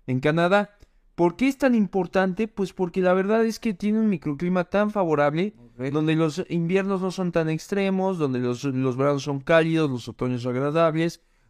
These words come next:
Speaker 1: donde el nivel de pluvialidad es modesto, moderado. Entonces eso permite, la verdad, pues la generación de buenas, de buenas cepas, ¿no? Y donde, pues, realmente el sesenta por ciento de las, de las,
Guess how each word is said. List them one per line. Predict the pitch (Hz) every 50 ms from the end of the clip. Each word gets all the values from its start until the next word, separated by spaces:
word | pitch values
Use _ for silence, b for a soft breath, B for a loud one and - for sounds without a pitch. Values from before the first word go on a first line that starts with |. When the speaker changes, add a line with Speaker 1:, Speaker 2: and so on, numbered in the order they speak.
| _
Speaker 1:
donde | 127 131 135 135 135 135 135 135 135 139 135
el | 135 127 127
nivel | 135 135 147 147 147
de | 147 139
pluvialidad | 123 123 120 120 127 131 127 127 135 143 151 151 143
es | 143 143 135 135
modesto, | 143 139 135 139 151 170 175 175 170 - - - 147
moderado. | 147 147 147 143 156 160 175 180 185 185 180 180 185 196 185 _ _ _ _ _ _
Entonces | _ - 185 196 196 196
eso | 185 208 190
permite, | 175 196 196 196 196 196 175 - 190
la | 180 170 160
verdad, | 170 175 165 170 165 170 175 - _ _
pues | - 170 143
la | 139 139 131
generación | 131 - 139 131 131 131 131 131 - 151 151 151 165 - _ _ _ _ _ _ -
de | 127 135 143
buenas, | 143 139 156 175 190 196 196 202 202 208 - - - 139
de | 135 143
buenas | 135 139 160 175 180 185 185 175
cepas, | - 208 190 170 - 160 147 160 165 - - - _ _ _ _
¿no? | - 139 143 160 180 240 - _ _ _ _ _ _ _ _ 123
Y | 127 135
donde, | 147 151 151 143 143 147
pues, | 139 135 147 135
realmente | 131 160 170 175 185 175 175 175 - 180
el | 165
sesenta | - 139 127 131 156 160 180 170 -
por | 151 143
ciento | 131 156 156 156 165 165
de | 139 127
las, | 127 123 120 - - 131 110
de | 107 120 120
las, | 117 120 117 - - - - -